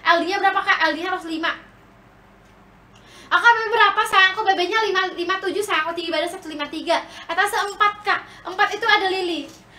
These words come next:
Lili muatnya enam lima, enam lima aja mentok-mentok. Empat lili.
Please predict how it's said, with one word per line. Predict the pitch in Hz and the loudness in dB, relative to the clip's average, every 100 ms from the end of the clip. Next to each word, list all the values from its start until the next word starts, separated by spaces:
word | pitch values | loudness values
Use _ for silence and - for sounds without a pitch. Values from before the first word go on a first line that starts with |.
| - | -6
Lili | 381 392 427 | -2 0 0
muatnya | 415 403 392 381 359 | 2 0 2 -2 0
enam | 339 | -2
lima, | 339 349 370 - - | -2 -2 -2 -2 -4
enam | 320 311 | -4 -2
lima | 339 330 | -4 -4
aja | 349 285 | -4 -2
mentok-mentok. | 294 277 285 294 262 - - - _ - 320 | -4 -6 -10 -8 -10 -10 -20 -20 _ -20 -2
Empat | 381 403 | 2 2
lili. | 370 339 302 | 0 -4 -6